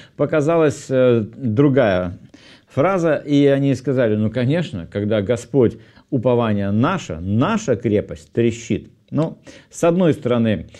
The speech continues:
смешно, с другой стороны, понятно. Действительно, наша крепость трещит пред Божьей крепостью. Поэтому мы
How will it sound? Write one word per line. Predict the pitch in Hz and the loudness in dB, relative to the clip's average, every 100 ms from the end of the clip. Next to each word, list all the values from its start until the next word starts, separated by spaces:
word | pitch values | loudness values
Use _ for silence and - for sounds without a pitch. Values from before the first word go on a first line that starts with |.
| - _ | -20 _
смешно, | - 139 139 185 220 | 0 0 2 0 0
с | - 117 | 0 2
другой | 113 110 117 | 2 2 2
стороны, | 135 143 | 0 -2
понятно. | 147 147 170 165 98 85 | -4 -4 -2 -4 -6 -8
Действительно, | 87 123 185 170 101 90 - - _ | -8 -4 -4 -4 -6 -6 -12 -20 _
наша | 104 143 185 - 143 | -4 -2 -2 -4 -2
крепость | 135 165 165 113 - | 2 2 0 -4 -2
трещит | 127 117 - 160 - | -2 -2 -4 -8 -4
пред | 131 120 | -2 0
Божьей | 90 95 185 123 90 87 | -2 2 2 2 -2 -6
крепостью. | 98 90 - - - | -6 -8 -8 -18 -12
Поэтому | 113 131 135 | -4 -2 0
мы | 131 | 0